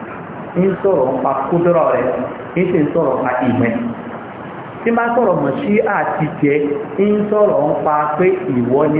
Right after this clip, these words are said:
free will. Hmm?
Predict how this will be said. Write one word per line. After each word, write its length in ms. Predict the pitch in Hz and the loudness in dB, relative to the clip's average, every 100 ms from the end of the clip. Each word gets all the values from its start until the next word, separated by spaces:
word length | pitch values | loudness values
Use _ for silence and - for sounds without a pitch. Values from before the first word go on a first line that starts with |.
| - | -2
free 300 | - 151 143 | -2 0 2
will. 300 | 127 120 - - - - - - - - - - - - - - - - - - - - - - - - - - - - - - | 0 0 0 -4 -10 -12 -14 -14 -14 -14 -14 -14 -14 -14 -14 -14 -14 -14 -14 -14 -14 -14 -14 -14 -14 -14 -14 -14 -14 -14 -14 -10
Hmm? 320 | - 135 262 | -2 0 2